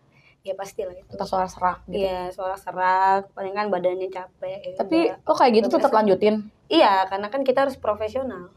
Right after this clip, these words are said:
Speaker 2: Oh, keren banget ya guys. Ini wanita karir yang pekerja keras walaupun udah punya anak ya.
Speaker 1: Iya.
Speaker 2: Iya, iya, iya. Eh, kadang, eh, misalkan lo nyanyi gitu,
Speaker 1: Hmm.
Speaker 2: eh, lo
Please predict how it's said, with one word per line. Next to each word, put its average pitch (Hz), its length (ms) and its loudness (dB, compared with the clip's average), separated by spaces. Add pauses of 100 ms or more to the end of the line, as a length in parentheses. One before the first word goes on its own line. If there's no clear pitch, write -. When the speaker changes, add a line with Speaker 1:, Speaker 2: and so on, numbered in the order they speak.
(160)
Speaker 2:
Oh, 233 880 0
keren 220 300 4
banget 214 240 6
ya 180 100 4
guys. 185 220 4
Ini 320 340 6 (480)
wanita 247 580 6
karir 233 460 6
yang 233 200 6
pekerja 190 340 2
keras 190 260 0
walaupun 185 380 2
udah 156 260 2 (200)
punya 180 220 -8
anak 180 560 -4
ya. 175 200 -2 (420)
Speaker 1:
Iya. - 260 -20 (920)
Speaker 2:
Iya, - 140 -2
iya, 170 200 -4
iya. - 220 -10 (760)
Eh, 214 400 6
kadang, 311 520 4 (520)
eh, 220 220 4
misalkan 220 380 2
lo 220 120 4
nyanyi 220 600 4
gitu, 226 260 6
Speaker 1:
Hmm. 196 360 -6 (760)
Speaker 2:
eh, 196 840 6 (260)
lo 302 200 6